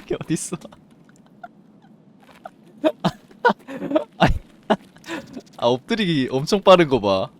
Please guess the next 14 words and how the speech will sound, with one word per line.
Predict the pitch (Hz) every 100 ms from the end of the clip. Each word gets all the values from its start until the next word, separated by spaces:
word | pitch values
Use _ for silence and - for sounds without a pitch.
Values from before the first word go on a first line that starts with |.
| - -
<laughs> | - - - _
형님. | 190 - 202 185 180 165 - - - - - - - - _ - - - - -
아, | - 113
잘 | 160 - 156
먹겠습니다. | 165 175 175 196 170 131 180 - _ _ _ _ _ - - - - - - - -
<laughs> | - - - - _ 320 - -
아, | 139
비케이피다. | 165 - 427 214 - 180 170
<laughs> | 180 - - - - - - - - - - - - - - - - - 247 247 262 - -
아, | 151 170 170 175
환장하네, | 185 180 175 170 127
진짜. | - - 113 127 - - _ - _ - _ _ _ _ _ _ _ _ _ _ _ _ _ - _ - _ _ _ _ _ _ _ _ _ _ _ - - - - - _ _ _ _ _ _ -
<gasps> |
헉, | 277 269 175